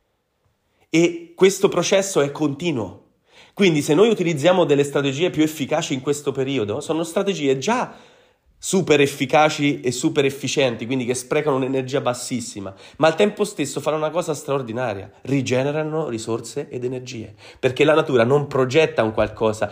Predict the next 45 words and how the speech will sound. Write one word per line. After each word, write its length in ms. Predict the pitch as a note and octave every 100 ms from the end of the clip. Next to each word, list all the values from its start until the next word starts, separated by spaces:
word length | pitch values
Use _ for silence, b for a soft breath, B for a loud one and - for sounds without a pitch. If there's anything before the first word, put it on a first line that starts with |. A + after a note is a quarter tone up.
| B
cioè 140 | -
un 80 | C3
qualcosa 300 | D#3 G3+ G3
di 160 | C#3 D3
efficiente 500 | D3 C3+ - E3 B2
e 40 |
efficace, 500 | - C3 A#2 G2 A2
non 140 | B2+ F#3+
è 60 |
solo 200 | - B2+
un 60 | A#2+
qualcosa 380 | A#2 - B2+ A2
che 120 | A2
spreca 320 | - A#2 A2
poco, 440 | G#2+ G2+ F2+ E2+ B B B
è 60 | D3+
anche 160 | D#3
un 60 | F3
qualcosa 400 | F3+ F3+ A#3+ G3+
che 120 | D3+
rigenera 480 | D#3 D3 F3+ F#3 B2+
molto. 580 | C#3 D3+ G2+ G2+ F2 b b b b b b b b C#3+
Il 120 | C3+
concetto 420 | D#3+ D#3+ A3 E3+
di 100 | D3
abbondanza, 720 | C3 C3 C3+ C#3 B2+ G#2 -
che 100 | G2+
poi 140 | G#2 A#2
ne 80 | G2
parleremo 420 | G2 G#2 A#2 G2+
magari 260 | G2+ A2+
in 120 | G#2+ G#2
altre 280 | G#2 A2
live, 220 | G#2+ G2 A#2+
è 20 |
un 140 | C#3
concetto 480 | D#3 C#3+ F#3 F#3 C#3+
fondamentale 880 | - E3 D3+ C#3 C3+ A#2+ C3+ C3 G#2+
nel 160 | G2
concetto 400 | - F#2+ G#2 G#2
di 100 | G#2
rigenerazione 640 | G2 G2 G2+ F#2 F2+ A2 F#2+
e 40 |
di 40 | F2
sostenibilità. 800 | F#2 - F#2 F#2 F#2+ F2+ -